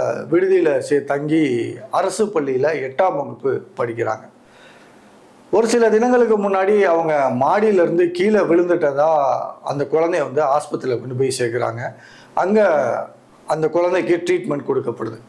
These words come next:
குரோம்பேட்டையில இருக்கக்கூடிய ஆஸ்பத்திரியில. அங்க ட்ரீட்மெண்ட் கொடுத்த டாக்டர்ஸ் வந்து, "எப்படிம்மா உனக்கு வந்து அடிபட்டது?" அப்படின்னு வந்து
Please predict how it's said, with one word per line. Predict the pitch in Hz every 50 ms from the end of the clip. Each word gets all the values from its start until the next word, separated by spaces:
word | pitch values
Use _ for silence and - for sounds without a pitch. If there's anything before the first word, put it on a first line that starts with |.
| -
குரோம்பேட்டையில | 175 180 185 185 185 151 156 135 123 131 127 127 131
இருக்கக்கூடிய | 127 127 127 123 110 - 110 113 120 143 147 127 127 - - - -
ஆஸ்பத்திரியில. | 127 127 120 - - 120 113 - 117 113 113 - - - - - - - - - - - - - -
அங்க | - 185 196 208
ட்ரீட்மெண்ட் | 208 208 220 254 277 254 285 262 254 233
கொடுத்த | 220 226 214 214 208
டாக்டர்ஸ் | 185 165 180 190 220 220 220 226 196 -
வந்து, | - 180 175 185 202 196 180 175 175
"எப்படிம்மா | 196 214 214 196 190 180
உனக்கு | 160 156 151 151 139 143
வந்து | 143 143 147 160 160 151 143 135 127
அடிபட்டது?" | 135 143 151 147 143 147 139 131 123 131 131 127 120 131
அப்படின்னு | 131 120 117 131 135 131
வந்து | 127 123 123 143 143 131 123 117 113 104